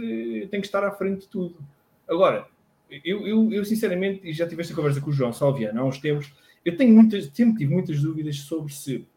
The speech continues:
ir à Arábia Saudita ou outros países era bom ou era mau. Pá, não, não sei, não tinha uma opinião bem formada. E realmente depois de falar com o João, realmente estar lá é melhor do que não estar. Porque estar lá dá para fazer coisas como o que o Vettel fez, um,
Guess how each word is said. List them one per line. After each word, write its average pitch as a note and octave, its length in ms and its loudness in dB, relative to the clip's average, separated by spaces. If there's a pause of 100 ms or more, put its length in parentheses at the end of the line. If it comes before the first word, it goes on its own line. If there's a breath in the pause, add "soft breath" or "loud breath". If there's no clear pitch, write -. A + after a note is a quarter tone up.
(200)
ir F3+ 120 2
à E3+ 60 6
Arábia D#3 220 -2
Saudita C#3+ 500 -2
ou G#2+ 140 -6
outros A2 200 -8
países D3+ 420 -6 (380)
era F3 220 2
bom E3 320 2
ou D#3+ 80 -2
era C#3+ 140 0
mau. A#2 400 -6 (800)
Pá, - 100 -4
não, G#3+ 120 2
não G3 140 0
sei, D4 160 -8
não E3 100 -4
tinha E3 160 -6
uma F3 100 0
opinião F3 280 -2
bem E3+ 140 -2
formada. D3 500 -8 (540)
E F#3+ 60 -8
realmente A3+ 260 2
depois A3+ 180 -4
de - 60 -14
falar D3 200 -2
com - 120 -8
o - 20 -6
João, F3+ 340 -6 (180)
realmente B3 420 -2
estar G3+ 240 -2
lá G3 180 -2
é G3+ 40 -4
melhor G3+ 220 0
do F#3+ 80 -2
que F#3 60 -4
não G3 120 -2
estar. F#3+ 380 -10 (160)
Porque D#3+ 180 -10
estar - 180 -2
lá C3 400 -2
dá D3 160 -2
para F3 160 -8
fazer F3+ 280 -4
coisas F#3 300 -4
como F#3 220 -6
o F3+ 220 -8
que D#3+ 140 -14
o - 20 -8
Vettel F3 340 -2
fez, F3 260 -6
um, D3+ 360 -10